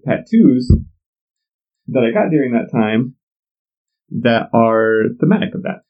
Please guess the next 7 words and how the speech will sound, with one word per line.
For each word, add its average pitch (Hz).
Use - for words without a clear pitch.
Um, 107
I 117
also 113
used 123
to -
be 151
married 123